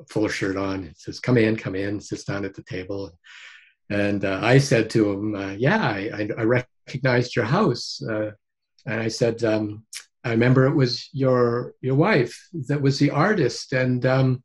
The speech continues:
and so I saw the sign, and I thought I would come in and, uh,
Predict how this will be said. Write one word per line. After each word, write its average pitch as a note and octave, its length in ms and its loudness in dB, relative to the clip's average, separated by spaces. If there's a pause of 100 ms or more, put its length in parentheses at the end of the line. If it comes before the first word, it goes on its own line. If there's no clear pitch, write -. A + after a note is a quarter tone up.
(380)
and C#3 80 -4
so C#3+ 100 2
I C3 60 8
saw E3 240 4
the D#3+ 100 6
sign, F#3+ 340 2
and D#3+ 100 4
I C#3+ 100 4
thought D#3+ 460 0
I D3 80 0
would D3 180 0
come D#3 220 0
in C#3+ 220 4
and, C3+ 260 2
uh, C3 460 -2